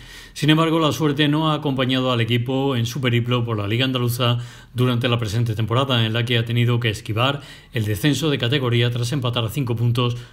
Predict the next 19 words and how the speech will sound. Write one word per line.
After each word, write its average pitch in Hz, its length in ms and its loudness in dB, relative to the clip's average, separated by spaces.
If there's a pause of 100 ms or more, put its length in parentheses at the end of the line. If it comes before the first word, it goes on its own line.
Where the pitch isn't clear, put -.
(160)
con 131 140 2
el 127 120 2
Club 127 180 -2
Villar 117 240 2
Sevilla 117 720 2
en 113 80 -6
los 101 160 -6
play-offs 123 460 2 (300)
de 110 180 -2
descenso, 117 500 0 (280)
quedando 143 340 2
finalmente 135 580 0
en 127 100 0
décima 117 360 0
posición 117 480 0
de 117 60 2
una 120 140 2
clasificación 117 720 -6
general 117 480 -2